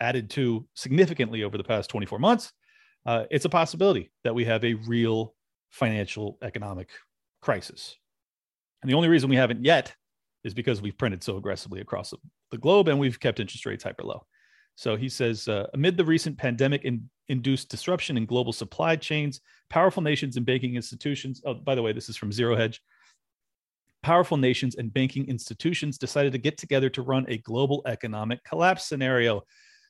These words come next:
These things always freak me out, just being honest, 'cause if you remember, they ran a little scenario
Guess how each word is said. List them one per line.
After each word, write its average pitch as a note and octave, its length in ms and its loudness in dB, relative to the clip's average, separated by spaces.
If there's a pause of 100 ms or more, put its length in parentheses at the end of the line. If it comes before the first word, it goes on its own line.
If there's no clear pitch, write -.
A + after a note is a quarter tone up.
(160)
These C4+ 200 -2
things B3 180 2
always A3 280 4
freak F#3 260 2
me E3 120 -2
out, A#2 200 0 (580)
just D#3+ 160 -10
being F3 220 0
honest, G#2 480 -2 (420)
'cause B2+ 140 -6
if B2 100 -6
you D3 140 -4
remember, D#3+ 720 4 (720)
they C#3+ 120 -8
ran G#3 280 -4
a F3+ 40 2
little G3 280 2
scenario D#3 920 2